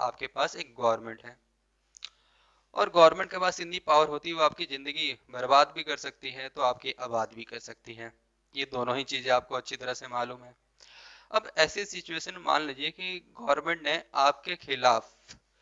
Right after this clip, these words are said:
कुछ ऐसा किया जिसकी वजह से आप survive करने में भी काफी ज्यादा मुश्किल महसूस कर रहे हैं, feel कर रहे हैं। ऐसी स्थिति में आप करोगे क्या? कुछ नहीं करोगे, ओके। लेकिन यहाँ पर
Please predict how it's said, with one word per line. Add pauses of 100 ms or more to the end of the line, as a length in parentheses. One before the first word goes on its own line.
(360)
कुछ
ऐसा
किया (320)
जिसकी
वजह
से (140)
आप
survive (120)
करने
में
भी (320)
काफी
ज्यादा
मुश्किल (540)
महसूस
कर
रहे
हैं,
feel
कर
रहे
हैं। (180)
ऐसी
स्थिति
में
आप
करोगे
क्या? (540)
कुछ
नहीं
करोगे, (880)
ओके। (520)
लेकिन
यहाँ
पर